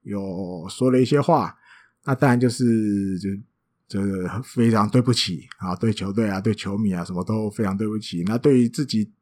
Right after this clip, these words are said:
这一天的表现，就是没有什么好说的啊，就是无话可说，就是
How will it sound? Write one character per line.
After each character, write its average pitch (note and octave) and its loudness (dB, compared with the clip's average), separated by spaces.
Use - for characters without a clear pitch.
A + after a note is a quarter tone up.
这 C#3 2
一 C3 6
天 B2+ 4
的 B2 4
表 G2 0
现， A#2 2
就 A2 2
是 G#2 -2
没 B2 2
有 C3+ 6
什 G#2 2
么 F#2+ 0
好 F#2 -2
说 G#2 2
的 G2 0
啊， F#2 -6
就 G2 -6
是 G2+ -4
无 G#2 0
话 B2 4
可 F2+ -4
说， G2 -2
就 G2+ -10
是 F#2+ -2